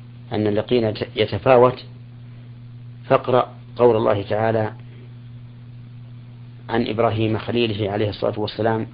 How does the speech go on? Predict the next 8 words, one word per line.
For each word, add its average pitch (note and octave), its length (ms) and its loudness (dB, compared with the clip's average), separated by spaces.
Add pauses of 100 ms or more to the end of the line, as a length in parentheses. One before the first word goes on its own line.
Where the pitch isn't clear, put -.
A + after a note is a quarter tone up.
(580)
"وإذ A2+ 140 0
قال A2+ 280 4
إبراهيم A2 520 2
رب G#2 240 -2
أرني G#2 360 0
كيف A2+ 260 -4
تحيي G#2+ 320 -6
الموتى B2 440 4